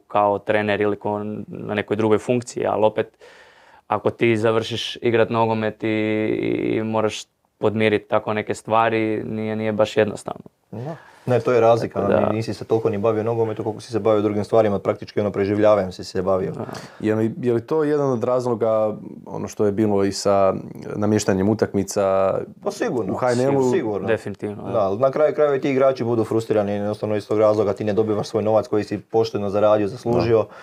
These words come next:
Speaker 2: Mislim,
Speaker 1: Mislim,
Speaker 2: naravno to
Speaker 1: da.
Speaker 2: nije, ne možeš od-, ne možeš nikako
Speaker 1: Ne.
Speaker 2: opravdati, znači to su stvari koje niko ne bi trebao raditi i, znači ne da nije mjesto u nikakvom sportu, da,
Speaker 1: Da.
Speaker 2: znači to je jedna,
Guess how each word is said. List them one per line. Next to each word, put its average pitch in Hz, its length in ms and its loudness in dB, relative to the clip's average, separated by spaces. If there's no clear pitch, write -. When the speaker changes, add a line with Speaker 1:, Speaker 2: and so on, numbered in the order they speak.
Speaker 2:
Mislim, 147 240 0
Speaker 1:
Mislim, 151 180 0
Speaker 2:
naravno 156 220 0
to 151 80 -4
Speaker 1:
da. - 100 2
Speaker 2:
nije, 160 220 0
ne 151 180 0
možeš 113 280 -4
od-, 110 120 -4
ne 131 140 -4
možeš 131 260 -2
nikako 113 200 2
Speaker 1:
Ne. 110 80 0
Speaker 2:
opravdati, 95 360 0
znači 101 220 -4
to 113 120 0
su 110 100 -4
stvari 120 260 2
koje 117 140 0
niko 117 180 -4
ne 101 120 -2
bi 98 100 -4
trebao 101 240 0
raditi 113 500 2
i, 107 200 2
znači 95 340 -8
ne 113 60 2
da 113 100 2
nije 117 160 0
mjesto 113 280 -2
u - 20 0
nikakvom 107 420 -6
sportu, 110 580 -4
da, 107 160 -2
Speaker 1:
Da. 107 200 2
Speaker 2:
znači 110 360 -4
to 110 120 0
je 107 40 2
jedna, 107 260 0